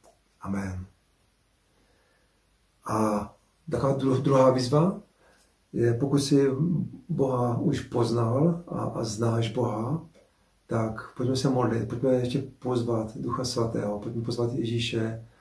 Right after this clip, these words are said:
a pojďme poprosit Boha, aby nám pomohl být jemu blízko v tomhletom roce úplně novým způsobem, než jsme to dosud zažili. Takže pojďme se taky ještě modlit, my, kdo jsme věřící a poznali jsme ho dřív.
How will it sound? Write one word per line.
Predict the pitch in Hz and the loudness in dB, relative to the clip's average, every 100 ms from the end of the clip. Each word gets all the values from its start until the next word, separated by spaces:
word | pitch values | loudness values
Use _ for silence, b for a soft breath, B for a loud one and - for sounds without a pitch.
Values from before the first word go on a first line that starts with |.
| B | B
a | - | -8
pojďme | 113 120 | -4 -2
poprosit | 120 120 - 127 | -2 -2 -2 -2
Boha, | 120 117 110 110 | 0 0 0 -2
aby | - 120 | 0 0
nám | 120 117 113 | 2 0 0
pomohl | 127 123 120 113 110 113 - b b b b _ | 0 2 2 0 -2 -4 -6 b b b b _
být | 123 123 | -4 0
jemu | 127 123 113 | 0 0 -2
blízko | - 131 131 - - 110 110 113 117 - _ 151 | -2 0 2 0 0 0 0 -2 -6 -12 _ -16
v | - | -4
tomhletom | 123 120 120 | 0 0 2
roce | 110 110 110 107 113 165 - - - _ | 0 0 -4 -2 -4 -4 -4 -8 -12 _
úplně | - - 135 127 | -6 0 2 2
novým | 127 123 131 | 2 2 0
způsobem, | - - - 117 107 101 101 - - _ _ _ _ | -4 -6 -2 0 0 -2 -6 -10 -18 _ _ _ _
než | 117 117 | -6 -2
jsme | 120 | 0
to | 117 | 2
dosud | 120 117 - | 2 2 0
zažili. | 104 92 101 90 - _ _ _ b b b b | -2 -2 -2 -4 -10 _ _ _ b b b b
Takže | _ 117 | _ -4
pojďme | 120 123 | 0 0
se | 120 | 2
taky | 117 120 | 2 2
ještě | 113 | 2
modlit, | 120 113 104 107 - 156 170 - | 2 0 -2 -6 -4 -4 -6 -4
my, | 120 | 0
kdo | 117 | 2
jsme | 110 123 | 2 2
věřící | 113 113 113 - 110 107 | 2 2 0 -2 0 0
a | 104 | -2
poznali | 113 110 107 | -4 -6 -6
jsme | 107 107 | -6 -6
ho | 92 - | -6 -8
dřív. | 110 104 - | -6 -6 -8